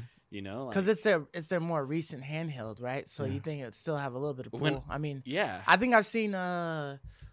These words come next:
Speaker 2: I was looking at something, uh, one of the games that I, I was just recently looking at, and it actually still had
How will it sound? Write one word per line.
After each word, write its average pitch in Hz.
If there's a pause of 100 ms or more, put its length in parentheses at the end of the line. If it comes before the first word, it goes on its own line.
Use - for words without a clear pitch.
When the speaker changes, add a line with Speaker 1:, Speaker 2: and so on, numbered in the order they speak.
(140)
Speaker 2:
I 170
was 196
looking 233
at 165
something, 139 (880)
uh, 143
one 156
of 175
the 151
games 135
that 135
I, 127
I 135
was 131
just 147
recently 131
looking 131
at, 104
and -
it 135
actually 156
still 170
had 147